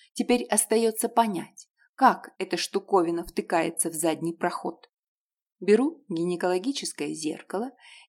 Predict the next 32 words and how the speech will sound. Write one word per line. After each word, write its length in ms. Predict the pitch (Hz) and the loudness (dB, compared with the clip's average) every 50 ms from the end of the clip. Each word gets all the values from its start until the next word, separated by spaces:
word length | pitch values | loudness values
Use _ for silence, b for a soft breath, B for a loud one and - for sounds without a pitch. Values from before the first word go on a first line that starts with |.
| _ | _
и 140 | - 285 311 | 6 8 8
раздвигаю 800 | 330 320 311 262 233 240 277 285 208 190 208 220 233 247 254 240 | 10 8 6 4 2 2 2 2 4 6 6 6 6 6 4 0
ягодицы 600 | 233 233 196 196 196 190 190 190 190 190 - 196 | -4 -2 0 0 0 2 0 -4 -4 -2 -2 -2
мужчины. 760 | 190 196 190 190 - - - - - - - - - _ _ _ _ _ _ - | -2 -2 -4 -6 -6 -6 -6 -6 -8 -8 -10 -12 -16 _ _ _ _ _ _ 0
Он 180 | - 196 202 196 | 2 2 2 2
приходит 460 | - 196 196 - 196 190 180 185 185 | 2 0 2 4 2 4 2 2 -2
в 60 | - | -2
себя 360 | - - 190 165 190 190 196 | -4 -4 0 2 4 4 4
и 40 | 196 | 2
начинает 520 | 196 190 190 - - 180 185 180 180 170 160 | 0 -4 -4 -4 -2 -2 -2 -2 -2 -4 -4
голосить. 680 | 165 175 175 175 185 185 - - 180 170 - - - _ _ _ - | -2 -2 -2 -2 -2 -4 -6 -6 -8 -12 -14 -18 -20 _ _ _ -6
«Не 200 | 160 185 202 220 | -2 2 2 2
кричи, 720 | 214 - 269 277 277 277 - - - 226 202 190 190 - _ | 4 6 6 6 6 4 4 0 2 2 0 0 -2 -6 _
тебя 220 | - - 185 196 196 | -6 0 2 2 4
все 160 | 196 - 220 | 4 2 2
равно 240 | 196 202 190 196 190 | 2 2 2 2 0
никто 300 | 185 180 180 - - 180 | -2 -2 -4 -2 -2 0
не 120 | 180 180 | 0 0
услышит. 560 | 180 175 175 - 185 175 175 - - - _ _ _ _ | -2 -4 -4 -2 -4 -2 -4 -4 -10 -12 _ _ _ _
Мы 180 | - 208 220 214 | 0 2 2 2
же 140 | 196 220 214 | 2 2 2
сами 480 | - - - 262 262 247 208 175 165 | 2 4 4 4 4 4 2 0 -2
выбирали 640 | 165 160 160 156 175 170 170 165 170 170 170 - - - | -2 -2 0 2 2 2 2 2 2 0 -2 -4 -6 -6
эту 220 | - 190 190 170 170 | -6 -6 -4 -4 -6
часть 360 | - - 180 175 175 - - | -2 -2 -2 -2 -2 -2 -2
леса, 480 | 185 180 170 170 170 170 - - - - - | 0 0 2 2 0 -2 -4 -8 -10 -12 -16
где 220 | 202 180 175 214 | -10 -2 0 2
никто 480 | 214 226 277 277 - - _ - 202 180 | 4 4 2 0 -2 -8 _ 4 4 4
не 160 | 175 175 175 | 4 2 -6
ходит. 420 | 170 - - 170 175 170 180 190 _ _ | -8 -6 -6 -4 -4 -4 -6 -12 _ _
Ты 100 | - 208 | -6 0
забыл?» 500 | 196 220 208 208 214 240 285 339 330 | 2 2 2 4 2 0 0 0 -2